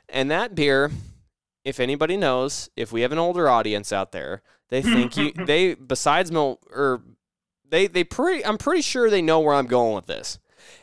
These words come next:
Speaker 1: Any young people, if you haven't heard of the, the name or brand, Hamm's, um,
Speaker 2: Oh, no.
Speaker 1: you guys need to try it at least once to
Speaker 2: <laughs>
Speaker 1: get the,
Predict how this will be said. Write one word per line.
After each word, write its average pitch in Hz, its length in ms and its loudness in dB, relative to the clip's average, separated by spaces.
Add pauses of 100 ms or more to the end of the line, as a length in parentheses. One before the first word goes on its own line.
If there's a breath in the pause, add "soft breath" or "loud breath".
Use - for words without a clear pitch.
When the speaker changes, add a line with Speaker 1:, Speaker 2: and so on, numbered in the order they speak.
(720 soft breath)
Speaker 1:
Any 247 180 0
young 220 220 4
people, 196 340 0
if - 140 -4
you 170 80 -4
haven't 170 400 0
heard 175 200 2
of 170 100 -4
the, 160 340 0
the 139 140 -2
name 143 520 2
or 156 140 0
brand, 127 500 0 (140)
Hamm's, 156 640 -4 (720)
um, 120 420 0
Speaker 2:
Oh, 170 800 0
no. 156 800 -2
Speaker 1:
you 156 80 -4
guys 208 340 2
need 185 220 0
to 226 80 -8
try 151 280 2
it 160 60 2
at 180 80 0
least 180 240 0
once 139 440 0
to 143 200 2
Speaker 2:
<laughs> 131 40 -20
Speaker 1:
get 143 260 2
the, 135 180 4